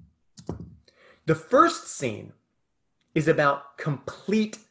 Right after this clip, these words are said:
suffering. David and then Jesus cut off from God, or apparently so. That first scene then closes. Then another scene opens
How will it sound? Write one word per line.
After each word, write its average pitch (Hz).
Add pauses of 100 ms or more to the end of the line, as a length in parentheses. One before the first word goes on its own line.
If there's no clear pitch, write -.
(320)
suffering. 131 (460)
David 214 (200)
and 139
then 113
Jesus 202 (380)
cut 208
off 160
from 139
God, 98 (1000)
or 127
apparently 113
so. - (1500)
That 131
first 151
scene 131
then 120
closes. - (2250)
Then 127
another 196
scene 104
opens -